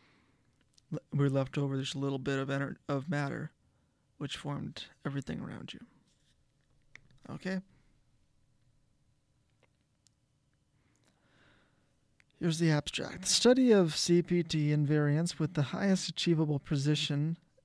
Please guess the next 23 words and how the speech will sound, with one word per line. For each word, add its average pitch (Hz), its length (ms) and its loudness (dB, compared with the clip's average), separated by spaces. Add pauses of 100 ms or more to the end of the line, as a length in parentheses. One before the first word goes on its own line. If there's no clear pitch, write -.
(140)
pre-, 147 140 -2 (180)
precision 156 680 4
in 147 160 0
all 165 160 4
particle 143 460 0
sectors 143 560 -4
is 135 180 -4
of 139 120 -2
fundamental 165 520 2
importance 139 420 -2
for - 120 -10
physics. - 500 -10 (680)
Equally 185 360 0
important 147 600 -2
is 139 180 -2
the - 80 -6
question 151 460 -2
of 139 80 -4
the 147 80 -4
gravitational 151 720 -2
acceleration 143 640 -2
of 139 80 -2
antimatter. - 640 -6